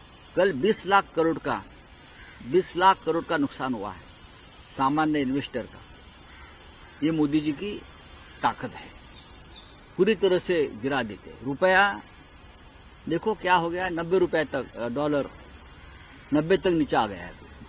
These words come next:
आ जाएगा आज तक। बात ऐसे है, सभी राष्ट्र प्रमुख, चाहे सिंगापुर हो,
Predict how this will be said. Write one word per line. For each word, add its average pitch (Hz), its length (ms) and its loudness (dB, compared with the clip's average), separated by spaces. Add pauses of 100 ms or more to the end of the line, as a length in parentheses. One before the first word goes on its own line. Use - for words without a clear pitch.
(320)
आ - 120 6
जाएगा 110 320 -2
आज 92 160 -10
तक। 76 120 -18 (1400)
बात 190 220 2
ऐसे 175 320 0
है, 156 160 -8 (760)
सभी 165 320 2
राष्ट्र 175 340 2
प्रमुख, 87 280 -8 (1000)
चाहे 147 160 2
सिंगापुर 151 520 0
हो, 120 220 -6